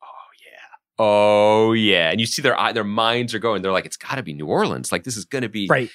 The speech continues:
Speaker 1: you know, rich." And they're like, "Get ready. Pack your bags. You've earned the right to go to Tucson."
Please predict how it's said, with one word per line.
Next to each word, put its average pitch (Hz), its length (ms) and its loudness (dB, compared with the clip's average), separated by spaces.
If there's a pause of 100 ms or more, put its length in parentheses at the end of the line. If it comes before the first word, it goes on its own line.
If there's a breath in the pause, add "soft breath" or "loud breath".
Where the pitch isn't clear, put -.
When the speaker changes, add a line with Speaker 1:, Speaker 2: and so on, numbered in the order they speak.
(120)
Speaker 1:
you 120 60 -6
know, 98 80 0
rich." 117 380 -6 (300 soft breath)
And 104 120 -10
they're 95 60 -2
like, 80 220 -4 (100)
"Get 110 300 2
ready. 87 380 -6 (720)
Pack - 360 -6
your 139 120 -2
bags. 87 720 -4
You've 95 320 -4
earned 156 320 0
the 180 120 2
right 147 420 2
to 131 120 -4
go 131 320 0
to 127 460 -4 (280)
Tucson." - 520 -8